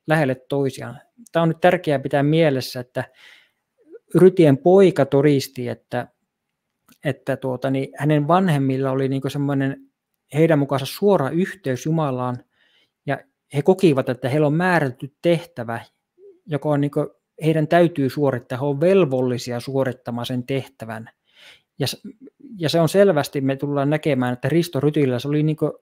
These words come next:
näkemys tuosta, että Suomen täytyy voittaa Saksan rinnalla Neuvostoliitto. Se oli se tehtävä, ja-, jota hän niinku yritti suorittaa loppuun asti.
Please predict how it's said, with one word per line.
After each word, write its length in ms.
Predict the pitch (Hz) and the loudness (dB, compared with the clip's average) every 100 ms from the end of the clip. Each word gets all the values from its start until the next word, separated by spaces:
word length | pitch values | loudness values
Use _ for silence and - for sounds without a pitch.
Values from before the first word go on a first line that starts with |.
| _ _ | _ _
näkemys 520 | 175 180 175 135 127 - | -2 0 2 2 2 0
tuosta, 340 | 156 139 - | 0 0 -4
että 180 | 123 131 | -8 -10
Suomen 480 | - 170 151 131 131 | -2 0 2 0 2
täytyy 440 | 156 147 139 131 | 0 2 0 0
voittaa 580 | 151 143 139 _ 113 113 - _ | 0 0 -2 _ -10 -10 -14 _
Saksan 480 | - 151 143 135 127 | -6 -4 -4 -4 -2
rinnalla 460 | 139 135 117 113 113 | -2 -2 -2 -6 -6
Neuvostoliitto. 880 | 131 127 123 - 113 117 - - - _ _ _ _ _ _ | -4 -6 -8 -8 -8 -10 -12 -20 -20 _ _ _ _ _ _
Se 120 | - | 2
oli 160 | 180 160 | 4 4
se 60 | 151 | 2
tehtävä, 580 | 170 147 - - 120 | -2 -4 -4 -10 -8
ja-, 180 | 127 143 - | -6 -8 -8
jota 280 | - 147 147 | -6 0 2
hän 200 | 143 151 | 4 2
niinku 160 | 143 147 | 2 0
yritti 340 | 147 139 139 | 2 0 -2
suorittaa 680 | 135 143 127 113 _ 120 120 | -2 0 0 -2 _ -12 -2
loppuun 460 | 151 147 - 151 160 | -2 -2 -8 -4 -4
asti. 320 | - - | -6 -18